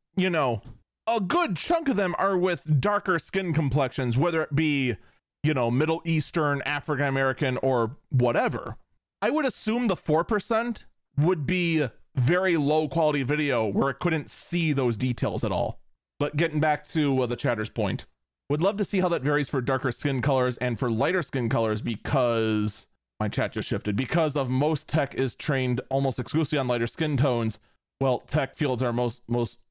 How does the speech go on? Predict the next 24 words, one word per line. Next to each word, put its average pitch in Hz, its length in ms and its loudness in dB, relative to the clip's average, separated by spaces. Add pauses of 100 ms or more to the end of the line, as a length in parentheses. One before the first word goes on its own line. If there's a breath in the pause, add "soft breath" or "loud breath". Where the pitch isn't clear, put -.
mostly, 117 600 2
um, 101 280 0
Caucasian, 117 540 0
thanks, 110 300 -4 (200)
thanks - 280 -2
to, 117 200 0
yeah, 101 220 0 (480 loud breath)
ninety-six 147 460 -2 (440)
percent 131 540 -2 (100)
based 131 380 -2
on 113 400 0
what, 156 240 2
though? 107 460 0 (260)
If 117 80 -4
the 120 80 -2
training 165 480 0
sets 147 260 -2
is 127 100 -2
based 135 220 0
on 131 120 0
mostly 123 200 -2
lighter 117 200 0
skin 147 260 -2
colors, 117 420 0